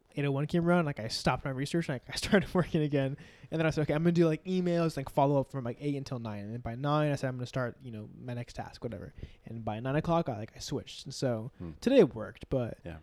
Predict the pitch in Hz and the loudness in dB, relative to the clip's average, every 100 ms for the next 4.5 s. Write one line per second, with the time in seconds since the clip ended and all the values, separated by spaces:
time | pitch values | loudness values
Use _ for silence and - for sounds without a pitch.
0 | - 131 120 117 - 151 123 131 120 147 | -10 -6 -4 -6 -4 0 2 2 0 0
1 | 120 135 135 107 123 123 139 131 123 - | 2 2 2 0 -4 -2 -2 -4 -8 -10
2 | 135 147 147 147 147 147 127 117 123 117 | -6 -2 0 0 -2 -2 -4 -6 -8 -10
3 | 120 - 127 131 131 - - 123 90 76 | -10 -8 -8 -8 -10 -14 -4 -2 0 -2
4 | 80 85 78 76 76 | -8 -8 -10 -10 -10